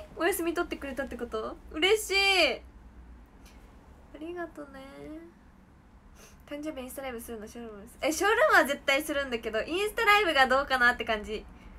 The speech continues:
なんかインスタライブ、どう、え、インスタライブどう思う？みんな。<laughs> 初の試み。インスタライブ。え、どんな感じなんだろうね。まだ見たことあるけど、やったことないんですよね。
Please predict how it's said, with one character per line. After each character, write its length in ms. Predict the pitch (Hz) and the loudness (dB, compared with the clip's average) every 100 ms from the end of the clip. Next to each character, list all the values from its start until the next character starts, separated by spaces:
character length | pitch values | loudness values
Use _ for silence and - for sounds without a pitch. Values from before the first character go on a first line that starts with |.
| - - - - | -18 -20 -20 -14
な 80 | 262 | -10
ん 60 | |
か 100 | 247 | -6
イ 100 | 247 | -6
ン 60 | 311 | -6
ス 60 | |
タ 120 | - 440 | -8 -6
ラ 140 | 466 | -4
イ 40 | |
ブ、 240 | 311 233 - - - - - - - - - - - - - - - - | -6 -8 -10 -14 -20 -20 -20 -20 -20 -18 -18 -18 -18 -20 -18 -20 -20 -16
ど 260 | 233 370 403 | -8 -4 -4
う、 100 | 302 - | -6 -8
え、 180 | 277 262 | -8 -6
イ 120 | 294 | -2
ン 40 | 370 | -2
ス 80 | - | -2
タ 80 | |
ラ 140 | 508 508 | 0 0
イ 20 | |
ブ 180 | 311 - 226 | -2 -8 -2
ど 200 | 339 330 | 2 2
う 20 | |
思 240 | 262 220 | 2 0
う？ 60 | 202 | -2
み 140 | 202 | -8
ん 60 | 196 | -8
な。 140 | 175 - - - 311 339 - | -4 -2 -2 -2 -2 -2 -12
<laughs> 560 | - - - - - - | -20 -20 -12 -8 -8 -2
初 240 | 330 330 | -2 2
の 140 | 370 311 | 2 2
試 220 | 285 254 247 | 2 0 0
み。 220 | 247 233 - - - - - - - - - - - - - - - - | -6 -12 -14 -20 -20 -20 -20 -20 -20 -20 -20 -20 -20 -20 -20 -20 -20 -14
イ 120 | 233 | -14
ン 40 | |
ス 80 | 247 - | -14 -14
タ 80 | |
ラ 100 | 262 | -14
イ 80 | 254 | -12
ブ。 180 | 240 - - - - - - - - - - - - - | -12 -16 -18 -20 -20 -20 -20 -20 -20 -20 -20 -20 -20 -12
え、 80 | 247 | -2
ど 120 | 302 | 0
ん 40 | 349 | 0
な 80 | |
感 160 | 381 440 | 0 0
じ 60 | 381 | 0
な 100 | 381 | 0
ん 40 | |
だ 80 | 311 | 0
ろ 120 | 247 | -2
う 40 | |
ね。 220 | 214 202 - - - - - - - - - | -6 -8 -12 -18 -20 -20 -20 -20 -20 -18 -10
ま 80 | 240 | -4
だ 60 | |
見 100 | 269 | 0
た 80 | 427 | 2
こ 100 | 453 | 4
と 120 | 359 | 6
あ 40 | 269 | 4
る 100 | 311 | 4
け 100 | 254 | -4
ど、 80 | 254 | -2
や 120 | 247 | -2
っ 20 | |
た 120 | 359 | -2
こ 80 | 440 | -4
と 100 | 269 | -6
な 100 | 269 | -8
い 40 | |
ん 60 | 269 | -8
で 60 | 247 | -10
す 160 | - | -8
よ 120 | 196 | -8
ね。 140 | 185 | -8